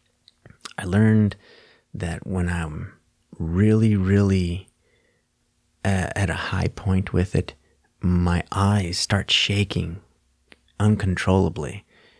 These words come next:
to where whatever I look at, if I lock onto it, it'll start vibrating and it look like there's three or five or seven or, and everything, the whole world is shaking and it's,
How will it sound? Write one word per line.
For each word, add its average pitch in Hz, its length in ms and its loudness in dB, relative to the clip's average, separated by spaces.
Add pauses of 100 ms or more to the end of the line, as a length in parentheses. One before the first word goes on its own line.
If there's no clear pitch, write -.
(140)
to - 100 -4
where 90 200 2
whatever 92 500 0
I 104 80 2
look 104 320 2
at, 90 300 -4 (720)
if - 160 -4
I 92 60 0
lock 98 340 2
onto 104 340 4
it, 85 120 0
it'll 95 220 2
start 82 240 0
vibrating 90 640 -4 (500)
and 90 280 0
it 76 100 -4
look 95 220 2
like 95 200 -2
there's 87 220 0
three 98 360 2
or 87 100 2
five 98 540 0
or 87 80 0
seven 98 540 2
or, 85 220 -2 (680)
and 90 360 2 (220)
everything, 107 460 4
the 90 100 2
whole 104 260 4
world 101 400 2
is 101 120 2
shaking 98 640 4
and 80 240 -2
it's, - 500 0